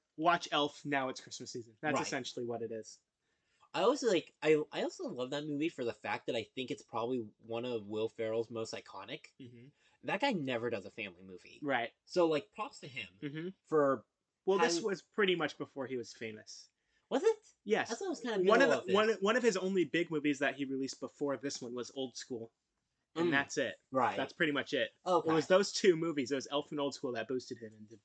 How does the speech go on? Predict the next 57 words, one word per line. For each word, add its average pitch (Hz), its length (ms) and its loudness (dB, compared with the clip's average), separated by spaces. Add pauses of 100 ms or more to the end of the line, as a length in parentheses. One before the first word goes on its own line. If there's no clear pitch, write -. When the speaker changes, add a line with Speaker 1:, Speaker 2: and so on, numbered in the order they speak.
(460)
Speaker 1:
being 113 180 -8
famous. 117 460 -10
Speaker 2:
Right. 101 360 -2 (280)
Speaker 1:
So, - 160 -6
yeah. 165 200 2 (1600)
Speaker 2:
So, 202 260 2
I'm, 185 220 0 (400)
you 170 120 4
know, 175 260 2
and 139 260 -4 (1000)
while 185 220 4
we're 226 100 0
on 156 200 0
this, 107 220 -6
I 135 120 0
think 226 360 -2
we 175 160 2
both 139 340 2
probably 139 240 -2
could 147 120 -8
have 139 160 0
a 123 40 2
lot 110 360 -4
to 147 40 -10
say 120 300 0
about 110 180 -2
some 120 200 -4
of 113 120 -4
our 107 200 0
honorable 110 380 -6
mentions. 101 600 -12
Speaker 1:
Mm-hmm. 120 260 -12 (160)
Speaker 2:
Do 143 60 -4
you 143 80 2
think 147 220 -4
maybe 135 200 0
it's 127 120 -6
time 139 160 -2
we 135 120 -2
move 131 200 -2
on 131 120 -2
to 135 100 -12
that, 170 340 -2
or - 80 -2
do 180 60 0
you 160 60 6
have 127 120 0
Speaker 1:
Yes. 131 80 -4
Speaker 2:
more 131 120 -2
you'd 123 160 -4
like 120 120 -4
to 170 60 0
Speaker 1:
Oh, 147 120 6
Speaker 2:
say 131 100 -4
Speaker 1:
for 127 60 -4
sure. 127 180 -2
Speaker 2:
about 110 100 -6